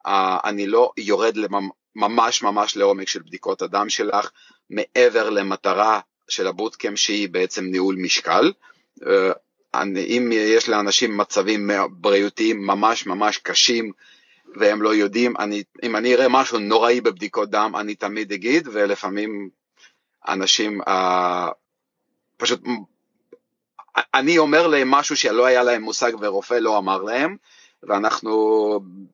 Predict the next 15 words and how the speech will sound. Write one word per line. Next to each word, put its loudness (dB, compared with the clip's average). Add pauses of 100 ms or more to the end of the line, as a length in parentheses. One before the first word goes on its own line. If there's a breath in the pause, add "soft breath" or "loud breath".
(300)
לא, -2 (160)
לפעמים 2
מצילים 4
חיים, 2
אבל, 2
אה, 2
קצת -4
בהגזמה, -2
אבל -2
היו 0
לי -2
אנשים -6
שאחרי -2
שדיברתי -4
איתם, -8